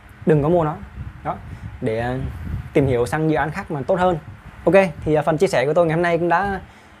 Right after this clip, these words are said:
kết thúc tại đây. Thì anh chị và các bạn, à, nếu mà xem video của tôi mà thấy cảm thấy, à, hữu ích và anh chị và các bạn, à, học được thêm một điều nào đó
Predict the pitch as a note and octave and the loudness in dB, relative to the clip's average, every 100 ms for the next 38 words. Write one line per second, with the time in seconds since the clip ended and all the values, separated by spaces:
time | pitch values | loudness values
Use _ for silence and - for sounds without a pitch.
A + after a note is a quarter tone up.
0 | - G3+ G#3+ E3+ F3+ E3 - - - - | -4 0 4 6 6 2 -8 -18 -20 -20
1 | - - D#3 D#3+ F#3 D#3 F3 E3+ D#3 C#3 | -20 -8 -4 2 2 2 0 0 0 0
2 | C3+ C#3+ C3 - - - - - C#3+ G#3 | -2 -4 -10 -16 -20 -20 -20 -8 -2 2
3 | E3+ F#3 F3+ F#3 F#3 C3 E3+ E3+ D3+ C3+ | 2 2 4 6 6 4 2 2 0 -2
4 | E3+ C3+ B2 C#3+ E3 F3+ D#3 - - - | -4 -4 -4 -2 -2 -2 -6 -12 -20 -20
5 | - F3 A3+ A#3 D3 D#3+ F3 D#3+ D3 F3+ | 0 4 4 4 -2 2 0 2 0 0
6 | D3+ C#3 C3 D3+ D3+ - E3+ D3+ D3+ C#3+ | -2 -4 -4 0 0 0 0 2 2 2
7 | C#3 D3+ | 4 2